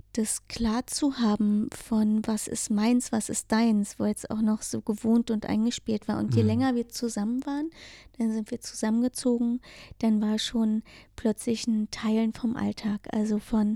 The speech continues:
Speaker 2: Mhm.
Speaker 1: wer putzt wie, ne? Also es sind so ganz viele Alltagssachen, finde ich, die einfach scheiße sind. Ich find eigentlich <laughs> sollten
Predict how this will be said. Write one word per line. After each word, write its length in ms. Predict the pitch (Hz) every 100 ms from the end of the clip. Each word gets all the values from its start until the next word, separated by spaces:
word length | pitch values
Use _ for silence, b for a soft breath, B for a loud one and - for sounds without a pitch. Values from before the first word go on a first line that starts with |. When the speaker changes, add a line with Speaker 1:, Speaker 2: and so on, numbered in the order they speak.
| - B B B B 117
Speaker 2:
Mhm. 280 | 104 226 240
Speaker 1:
wer 160 | 240
putzt 460 | 254 262 254 - -
wie, 220 | 233 233
ne? 280 | 208 233 277
Also 220 | 240 240
es 140 | 233 -
sind 180 | 240
so 120 | - 254
ganz 280 | 262 285
viele 240 | - 294 247
Alltagssachen, 720 | - - 285 - 226 208 220
finde 300 | - 220 220
ich, 240 | 247 - -
die 340 | 247 233 254
einfach 460 | 226 254 - 302 294 -
scheiße 500 | - 233 262 - 330
sind. 400 | - 214 208 -
Ich 360 | - - - -
find 380 | - 247 233 -
eigentlich 520 | 226 262 - 269 -
<laughs> 20 |
sollten 640 | - 269 - 254 - 285